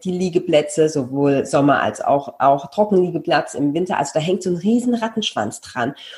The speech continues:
Und ich kann viele Dinge auch genießen, ohne dass sie mir gehören. Das heißt,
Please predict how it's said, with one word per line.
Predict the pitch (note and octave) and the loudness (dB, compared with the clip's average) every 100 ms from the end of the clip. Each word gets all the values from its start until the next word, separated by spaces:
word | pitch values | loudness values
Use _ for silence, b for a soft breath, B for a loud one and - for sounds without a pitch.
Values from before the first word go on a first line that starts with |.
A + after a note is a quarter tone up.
| B | B
Und | D#3 | -2
ich | E3 | 0
kann | F#3+ F#3+ | 2 2
viele | - G#3+ A3 | 2 0 0
Dinge | G3 G#3 A3 - | 0 2 0 2
auch | D#3 - | -2 -2
genießen, | E3 E3+ F#3 A3+ - | -4 -2 -2 -2 -2
ohne | - G#3 G#3 | 0 0 0
dass | F#3+ - | -2 -2
sie | G3 | -2
mir | F#3 F3+ | -2 0
gehören. | F3+ B3 A3+ E3 | 2 4 4 2
Das | D3 - | -2 0
heißt, | E3 | 0